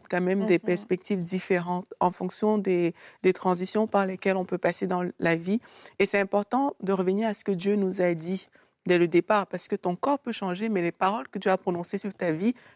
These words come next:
Speaker 1: ne vont pas forcément changer. Donc, c'est important de revenir à ce que Dieu a dit et de faire le point sur cette base-là. Rachel a parlé de,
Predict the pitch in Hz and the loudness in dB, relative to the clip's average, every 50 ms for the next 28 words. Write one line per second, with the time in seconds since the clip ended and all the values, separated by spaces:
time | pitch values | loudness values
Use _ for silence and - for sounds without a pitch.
0 | _ _ - 185 175 196 196 190 - 214 214 226 226 - - 202 196 - - 196 | _ _ 0 2 2 2 2 2 0 0 0 0 -2 -4 -6 -6 -6 -4 -4 -4
1 | 180 185 180 196 208 208 - - - - 185 185 180 180 208 196 180 175 - - | -2 0 -2 -2 -4 -8 -12 -10 -6 -2 0 0 0 2 2 2 2 2 -2 -8
2 | _ _ - 185 180 190 - - 196 185 185 - - 196 202 - - 254 285 - | _ _ -2 -2 -2 -2 0 0 0 0 2 2 0 0 0 0 -4 -6 -6 -6
3 | - _ - - - - _ - 208 196 196 196 196 214 233 247 226 - - - | -10 _ -20 -20 -20 -16 _ 0 2 4 4 4 2 0 -2 -4 -4 -6 -4 -4
4 | 202 175 185 190 185 180 175 165 160 175 202 233 247 - _ - - - _ - | -4 0 4 4 6 6 4 2 0 0 0 0 0 -2 _ -20 -20 -4 _ 2
5 | 190 185 202 - - 247 254 233 202 190 - - 226 226 240 233 - - 190 - | 2 2 0 0 -4 -2 0 0 -2 -2 0 2 2 2 2 0 -4 -8 -8 -4
6 | - 202 185 175 170 190 196 202 196 - 196 202 208 202 - _ _ - - 190 | -2 -2 -2 -2 -2 0 0 0 0 0 2 2 2 0 -2 _ _ -6 -2 0
7 | 190 190 - 240 233 226 226 - 202 190 196 196 208 180 180 175 175 | 0 0 0 -2 -2 -2 -2 0 0 2 2 2 2 2 0 0 -2